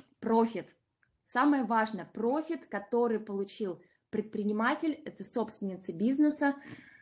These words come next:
шоурума, а, с внедрением системы Ю Д С. А, важные здесь моменты — это новые клиенты.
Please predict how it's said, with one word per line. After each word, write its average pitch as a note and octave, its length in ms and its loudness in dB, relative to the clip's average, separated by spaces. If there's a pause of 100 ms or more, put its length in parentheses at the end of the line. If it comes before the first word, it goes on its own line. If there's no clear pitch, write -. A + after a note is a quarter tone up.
(260)
шоурума, A#3 920 6
а, F#3+ 480 2 (160)
с F#3+ 400 -6
внедрением G#3+ 580 8
системы F#3+ 480 -2
Ю F3 160 -6
Д D3 220 -2
С. - 120 -8 (680)
А, G#3 340 6 (100)
важные C#4 440 2
здесь C4+ 240 -2
моменты — C#4 460 0
это G#3+ 460 -6
новые A#3+ 420 2
клиенты. G3+ 680 -6